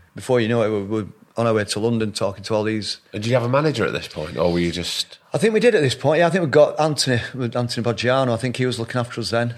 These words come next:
Speaker 1: by that point. So we were getting, we just went into this amazing period of being schmoozed by these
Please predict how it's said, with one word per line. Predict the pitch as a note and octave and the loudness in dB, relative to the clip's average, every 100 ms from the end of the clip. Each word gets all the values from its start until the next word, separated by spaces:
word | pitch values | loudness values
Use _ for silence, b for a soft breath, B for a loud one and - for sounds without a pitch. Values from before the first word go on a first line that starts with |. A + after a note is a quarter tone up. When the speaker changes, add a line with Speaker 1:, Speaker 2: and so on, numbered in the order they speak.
| - | -8
Speaker 1:
by | - A2+ | -2 0
that | A2+ - | 0 -2
point. | A2 A#2 - B B B B B B B | -2 -2 -4 B B B B B B B
So | - | 2
we | E3+ | 4
were | F#3 | 6
getting, | G#3 F3+ B2+ B2 | 6 6 2 -2
we | D#3 | 0
just | F#3+ | 2
went | D#3+ C3 | 0 0
into | B2+ A#2+ | -2 -2
this | G#2+ | -2
amazing | A#2 B2+ A2+ G2+ | 0 0 0 -2
period | B2+ D#3 D3 | -2 0 0
of | |
being | A#2 G#2+ | -2 -2
schmoozed | - - - A#2+ D3 B2 A2 - | -2 -2 -2 -2 -2 -4 -6 -4
by | A2 G#2+ | -2 -2
these | G2+ G2+ F2+ | -2 -4 -6